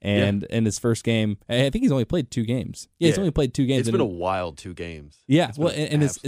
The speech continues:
Speaker 2: absolute
Speaker 1: first
Speaker 2: wild.
Speaker 1: game just absolutely filling out the stat sheet. Scored, like, fifteen points, had a bunch of crazy dimes, you know, and, and
Speaker 2: Also
Speaker 1: the
Speaker 2: had
Speaker 1: same
Speaker 2: nine <laughs> turnovers.
Speaker 1: Yeah, and
Speaker 2: Like,
Speaker 1: nine
Speaker 2: it's
Speaker 1: turnovers.
Speaker 2: amazing.
Speaker 1: Yeah, exactly. He, he did, like, the,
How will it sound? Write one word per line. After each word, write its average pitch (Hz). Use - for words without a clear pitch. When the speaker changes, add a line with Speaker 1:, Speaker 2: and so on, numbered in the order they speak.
Speaker 2:
absolute -
Speaker 1:
first 175
Speaker 2:
wild. 147
Speaker 1:
game 131
just 107
absolutely 113
filling 123
out 117
the -
stat 107
sheet. 95
Scored, 110
like, 107
fifteen 127
points, 113
had 117
a 110
bunch 110
of 107
crazy 110
dimes, 107
you 110
know, 110
and, 139
and -
Speaker 2:
Also 143
Speaker 1:
the 131
Speaker 2:
had 135
Speaker 1:
same 107
Speaker 2:
nine 107
<laughs> -
turnovers. 156
Speaker 1:
Yeah, 156
and 143
Speaker 2:
Like, 135
Speaker 1:
nine 156
Speaker 2:
it's 151
Speaker 1:
turnovers. 151
Speaker 2:
amazing. 117
Speaker 1:
Yeah, 160
exactly. 131
He, 151
he 139
did, 156
like, 147
the, 120